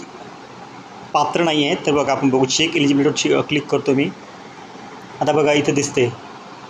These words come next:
आता इंडस्ट्री इन्स्पेक्टर you are not eligible दाखवते पोस्टसाठी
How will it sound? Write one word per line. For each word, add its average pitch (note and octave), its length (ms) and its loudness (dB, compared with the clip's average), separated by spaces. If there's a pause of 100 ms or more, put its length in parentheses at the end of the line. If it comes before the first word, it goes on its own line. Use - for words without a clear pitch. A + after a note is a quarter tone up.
(140)
आता C#3+ 120 2
इंडस्ट्री F3 420 2
इन्स्पेक्टर F3 420 2 (400)
you E3+ 100 6
are F3 120 4
not F3+ 160 2
eligible D#3+ 320 2
दाखवते B2+ 480 2 (120)
पोस्टसाठी B2 480 0